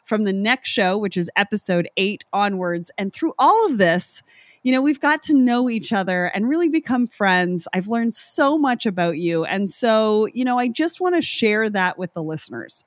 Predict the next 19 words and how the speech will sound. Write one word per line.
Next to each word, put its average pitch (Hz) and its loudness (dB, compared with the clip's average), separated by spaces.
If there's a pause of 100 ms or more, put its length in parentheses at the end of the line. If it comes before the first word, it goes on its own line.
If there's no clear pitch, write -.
(380)
so 233 4
that 233 2
they 277 4
can 285 2
really 233 -2
get 190 -4
to 190 -6
know 175 0
you 170 -2
as 156 -8
well, 151 -4
because 180 2
you, 208 2 (100)
my 165 -2
friend, 139 -8 (160)
are 180 0
one 175 0
amazing 165 -2
woman. 143 -8